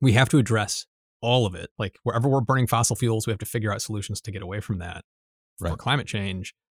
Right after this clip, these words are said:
Speaker 1: But if you wanna just optimize things and get where the biggest bang for the buck is, it's obviously cars, trucks, you know, transportation is the biggest one.
Speaker 2: Mm-hmm.
Speaker 1: Then generating clean energy for cities. It's like, that's probably the next biggest one. So it's like,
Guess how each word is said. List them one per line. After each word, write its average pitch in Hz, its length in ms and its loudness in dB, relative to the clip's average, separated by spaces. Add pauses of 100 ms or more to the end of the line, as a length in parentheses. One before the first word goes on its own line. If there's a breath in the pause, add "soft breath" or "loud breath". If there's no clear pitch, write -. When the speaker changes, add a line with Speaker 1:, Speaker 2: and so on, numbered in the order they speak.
(260)
Speaker 1:
But 117 140 4
if 117 120 -2
you 117 120 4
wanna 117 240 6
just 107 220 0 (580)
optimize 143 540 2
things 170 380 0
and 107 240 -4 (240)
get 113 220 -2
where 117 160 4
the 101 80 2
biggest 101 380 0
bang 110 160 2
for 107 80 -2
the 107 80 -2
buck 104 260 -2
is, 156 260 2
it's 101 280 -4
obviously 107 560 -4
cars, 104 600 -4
trucks, - 840 -6 (160)
you - 60 -2
know, 98 100 -2
transportation - 760 -4
is 95 100 -14
the 101 100 -10
biggest - 420 -10
one. 80 280 -14 (380)
Speaker 2:
Mm-hmm. 98 140 0
Speaker 1:
Then 107 240 4
generating 107 560 2
clean 113 240 2
energy 104 340 0
for 104 380 -2
cities. 90 560 -2
It's - 160 -6
like, 98 100 -8
that's - 160 -8
probably 101 280 -4
the 101 40 -2
next 104 200 -4
biggest 92 320 -12
one. - 260 -14
So - 100 -6
it's 107 160 -4
like, 101 280 -6